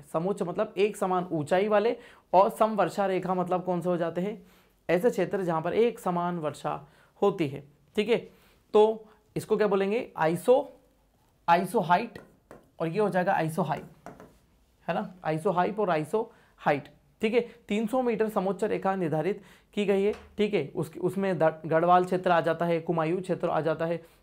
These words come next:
ठीक है, ये क्षेत्र इसको क्या कर देते हैं? अलग अलग कर देते हैं। ठीक है, ये यमुना नदी वाला क्षेत्र हमारा आ जाता है।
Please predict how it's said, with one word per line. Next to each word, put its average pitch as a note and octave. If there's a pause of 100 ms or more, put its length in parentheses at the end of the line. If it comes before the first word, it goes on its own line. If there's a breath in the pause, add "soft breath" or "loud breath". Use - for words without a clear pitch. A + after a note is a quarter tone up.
ठीक G#3+
है, F3
ये E3
क्षेत्र F#3
इसको F3+
क्या E3+
कर D#3+
देते D#3+
हैं? A3+
अलग E3+
अलग D#3+
कर D3
देते C#3+
हैं। - (340 loud breath)
ठीक G#3+
है, -
ये G3
यमुना F3
नदी F#3
वाला E3+
क्षेत्र F#3+
हमारा D#3+
आ D3
जाता D3+
है। F3